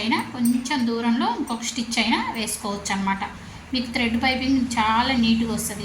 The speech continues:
ఇలా వేసుకోవడం వల్ల. ఓకేనా? చూడండి ఎంత నీట్‌గా ఉందో, చూస్తారా? చూడండి ఎంత నీట్‌గా ఉందో. సేమ్ కలర్ కాబట్టి మీకు అంత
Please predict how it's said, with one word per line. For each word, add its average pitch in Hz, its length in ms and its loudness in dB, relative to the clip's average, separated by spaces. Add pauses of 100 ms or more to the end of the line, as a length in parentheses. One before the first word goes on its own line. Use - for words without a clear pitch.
ఇలా 208 120 2 (100)
వేసుకోవడం 208 560 -2
వల్ల. 190 120 -2 (600)
ఓకేనా? 302 340 -2
చూడండి 254 380 0
ఎంత 226 180 2 (140)
నీట్‌గా 226 260 2
ఉందో, 233 160 0 (920)
చూస్తారా? 294 340 -8 (1800)
చూడండి 247 440 2 (200)
ఎంత 240 260 0 (160)
నీట్‌గా 226 360 2
ఉందో. 226 160 -2 (960)
సేమ్ 262 380 2
కలర్ 226 360 4
కాబట్టి 214 300 -2 (100)
మీకు 233 220 -2
అంత 202 180 -6